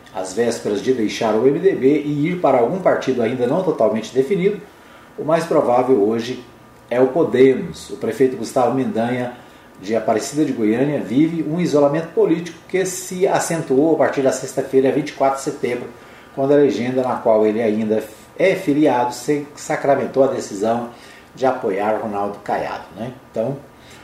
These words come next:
o Gustavo Mendanha deve procurar outro caminho, né? Já que o M D B abriu mão de ter candidatura própria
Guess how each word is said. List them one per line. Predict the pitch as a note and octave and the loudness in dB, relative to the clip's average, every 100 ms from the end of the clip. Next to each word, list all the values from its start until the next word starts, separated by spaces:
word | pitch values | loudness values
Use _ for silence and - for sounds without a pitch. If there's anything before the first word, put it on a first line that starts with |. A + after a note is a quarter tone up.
| - - | -20 -10
o | C3 | -4
Gustavo | B2+ A2 A#2 G#2+ G#2 | -4 -4 0 0 0
Mendanha | C#3 C#3+ C3 D3 D#3+ | -2 0 0 2 2
deve | C3+ B2+ C3 | 2 2 0
procurar | - - E3+ D#3 A2+ G#2+ G#2+ | -4 -4 0 2 2 2 0
outro | A#2 - | -2 -4
caminho, | F#3 F3+ E3+ C#4 C#4+ - | 0 0 0 -2 -6 -8
né? | A#2+ D#3+ - - - - - - - - - - | -4 -2 -4 -10 -20 -20 -20 -20 -20 -20 -20 -14
Já | - C#3+ D#3 | -2 0 0
que | D#3+ | 2
o | E3+ D#3+ | 4 4
M | D#3 | 4
D | C#3+ C#3+ | 4 4
B | B2+ C3+ - - | 4 2 2 0
abriu | C3 C3+ D3+ | 2 4 4
mão | A#2+ A#2+ A#2+ | 2 -2 -2
de | G2+ G#2+ | -4 -6
ter | - A#2+ C3 | -6 0 0
candidatura | A#2+ G#2+ G2+ G#2 - G#2 | 0 -2 0 -2 -2 -4
própria | - G#2 G#2+ - C#3+ C#3+ | -4 -2 -2 2 2 2